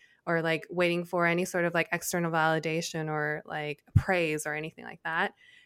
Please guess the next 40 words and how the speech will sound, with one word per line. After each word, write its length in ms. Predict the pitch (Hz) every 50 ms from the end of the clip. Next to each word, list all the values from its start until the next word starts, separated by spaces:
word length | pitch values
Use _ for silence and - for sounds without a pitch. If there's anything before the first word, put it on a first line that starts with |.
| _ _
And, 360 | - 185 180 180 175 170 165 - -
um, 380 | 175 170 165 160 151 151 - - -
and 200 | 208 202 208 190 -
it's 260 | - 226 226 - - - -
one 240 | 220 240 262 294 320
that 160 | 359 320 254
I 120 | 226 214
feel 180 | 220 220 208 196
like 140 | 196 190 190
we 120 | 180 170
all 300 | 165 165 165 175 185 190 _ _ -
generally 480 | - 185 165 170 185 196 196 185 170 156
know, 480 | 151 143 135 127 123 135 170 254 262 -
but, 320 | 180 165 156 156 151 -
um, 300 | 170 151 147 143 143 - -
it 140 | 180 175 -
just 160 | - 165 -
came 240 | - - 170 160 160
up 80 | 160 -
as, 180 | 151 156 151 -
like, 220 | 147 147 151 -
a, 200 | 151 151 147 147 - _ _ _ - - - 202
a 80 | 202
nice 320 | 190 175 160 180 190 - 214
little 180 | 208 208 196
reminder. 720 | 185 180 170 160 143 143 156 180 190 214 233 247 247 240
Like, 360 | 208 170 160 156 151 - - _ _ _ _ -
like, 160 | - 165 170
he 140 | - 208 196
just 180 | 196 190 -
said 140 | - 202 180
it 120 | 190 - -
so 160 | - 196 160
off 260 | - 143 160 175 -
the 80 | 170 160
cuff 460 | - - - 143 151 202 220 - - -
that 160 | 165 151 151
I 120 | 156 160 156
was 200 | 151 151 - -
like, 320 | 156 156 156 151 - _